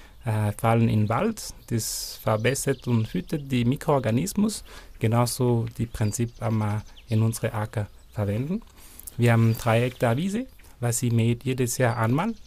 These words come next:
ein Schnitt geht sie aus. Und dann wir werden diese Heu sozusagen, äh, für unsere, äh, Mikroorganismus verwenden. Das ist dann die Futter für die Pilz und die Mikroorganismen und die,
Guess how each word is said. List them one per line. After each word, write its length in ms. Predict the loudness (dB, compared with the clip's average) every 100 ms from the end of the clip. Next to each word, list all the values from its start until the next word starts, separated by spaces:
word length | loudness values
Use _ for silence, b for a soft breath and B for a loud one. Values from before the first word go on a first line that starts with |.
| -2
ein 380 | 2 4 2
Schnitt 420 | 0 0 0 -2 -6
geht 200 | -4 -2
sie 140 | -2
aus. 300 | -2 -6 -12 b b b -2
Und 280 | 2 4 4
dann 220 | 4 4
wir 100 | 4
werden 240 | 6 6 4
diese 300 | 2 0 2
Heu 240 | 2 2 -2 B B
sozusagen, 720 | -8 -4 -2 0 0 2 0 -2 B B -4
äh, 320 | 0 2 0
für 180 | 0 0
unsere, 520 | 2 2 2 0 -2 -10 -6
äh, 340 | -2 0 2
Mikroorganismus 1040 | 2 0 0 0 2 0 0 0 -2 -2 b b b -4
verwenden. 500 | 0 0 -2 -4 -10 -12 -10
Das 220 | -6 -2
ist 140 | -2 0
dann 180 | 0 0
die 100 | -2
Futter 380 | -4 -4 -2
für 160 | -2 -2
die 80 | -2
Pilz 400 | -2 -4 -4 -10 b b b 0
und 300 | 4 2 0 -10
die 360 | -6 -2 0 2
Mikroorganismen 920 | 0 2 0 2 2 2 2 2 2
und 160 | 2
die, 200 | 0 -2